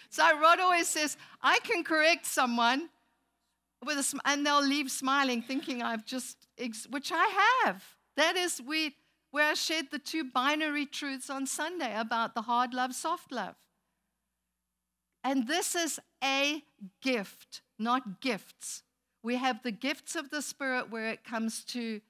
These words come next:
the fivefold ministry, to the others. Here, God gives us a gift, and I'm gonna give you the scripture j-, later on just to show you,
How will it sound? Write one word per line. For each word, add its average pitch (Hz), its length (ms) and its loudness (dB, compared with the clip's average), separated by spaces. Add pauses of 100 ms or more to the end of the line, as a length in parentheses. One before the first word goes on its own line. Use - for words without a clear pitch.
(280)
the 202 60 -14
fivefold 277 640 -2
ministry, 254 760 -4 (340)
to 240 140 -6
the 226 220 -2
others. 247 360 -2
Here, 302 260 -2 (100)
God 247 400 -2
gives 262 380 -4
us 220 280 -6
a 220 160 -6
gift, 196 380 -10
and 208 100 -10
I'm 208 120 -6
gonna 226 160 -4
give 214 200 -6
you 247 120 -4
the 220 120 -6
scripture 220 480 -12
j-, - 220 -14
later 214 320 -4
on 196 200 -8
just 208 260 -10
to 214 60 -10
show 214 280 -6
you, 180 300 -10